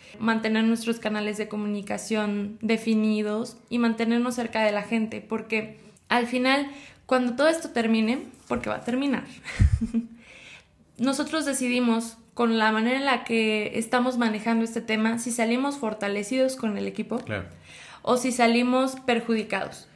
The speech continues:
Speaker 1: Porque podemos salir con un equipo que, que pi-, siente y que comprobó que nos preocupamos por él, que hicimos lo que estuvo en nuestras manos, que a lo mejor se les pagó un poco menos, pero era para que,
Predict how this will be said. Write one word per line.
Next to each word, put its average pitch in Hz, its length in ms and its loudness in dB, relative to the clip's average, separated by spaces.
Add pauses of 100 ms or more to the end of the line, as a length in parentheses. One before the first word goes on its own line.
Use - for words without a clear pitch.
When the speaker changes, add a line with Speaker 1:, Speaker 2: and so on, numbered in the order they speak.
(200)
Speaker 1:
Porque 262 240 2
podemos 302 340 4
salir 254 320 0
con 269 200 0
un 262 100 2
equipo 254 360 -4
que, 208 380 -2
que 220 200 0
pi-, 220 160 -4
siente 277 640 -2
y 226 140 -2
que 226 200 -6
comprobó 226 840 0
que 240 100 0
nos 226 160 0
preocupamos 233 640 0
por 214 200 -2
él, 214 260 -4 (240)
que 254 120 2
hicimos 277 380 0
lo 269 140 0
que - 80 -8
estuvo 240 200 -2
en 247 60 0
nuestras 233 340 -4
manos, 226 300 4
que 240 80 0
a 226 40 4
lo 220 100 2
mejor 226 260 0
se 269 120 -4
les 240 180 -2
pagó 214 240 0
un 233 120 2
poco 240 220 2
menos, 220 300 2
pero 220 160 -2
era 220 220 2
para 214 260 0
que, 202 440 -4